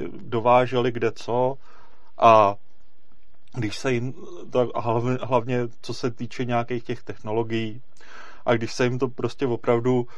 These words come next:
usekne <laughs> a u-, jako useklo tak to, tak prostě když, eh, jim dojdou ty zásoby, který to si udělali, tak už budou m-, potom moc něco, něco možná ještě budou mu jako nakupovat od Číňanů, ale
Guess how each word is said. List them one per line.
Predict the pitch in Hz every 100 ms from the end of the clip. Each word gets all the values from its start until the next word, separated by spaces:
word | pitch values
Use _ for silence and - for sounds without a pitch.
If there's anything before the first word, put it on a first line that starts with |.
| - -
usekne | - 127 131 - 139 - - - -
<laughs> | 170 - - -
a | -
u-, | 117 - -
jako | 156 - 127 - - - - - -
useklo | 117 - 123 131 127
tak | 123 -
to, | 117 117
tak | 120 117 -
prostě | 123 110 - 123
když, | 110 - -
eh, | 127 120 120 117 120
jim | 117 127 131
dojdou | 120 120 123 127
ty | 127 123
zásoby, | 117 113 - 120 120
který | - 120 117 110 -
to | 123 120 - - - - -
si | - 139
udělali, | 127 113 117 113 123
tak | 120 117 -
už | 127 -
budou | 131 127 127
m-, | 135 131
potom | 117 110 123
moc | 123 123 - - - -
něco, | 120 120 - 160 -
něco | 131 131 139
možná | 131 - 135 131
ještě | 127 139 139
budou | 120 127
mu | 131 127
jako | 120 131
nakupovat | 127 - 117 127 131 117
od | 104
Číňanů, | - 113 120 120 123 127 -
ale | 113 117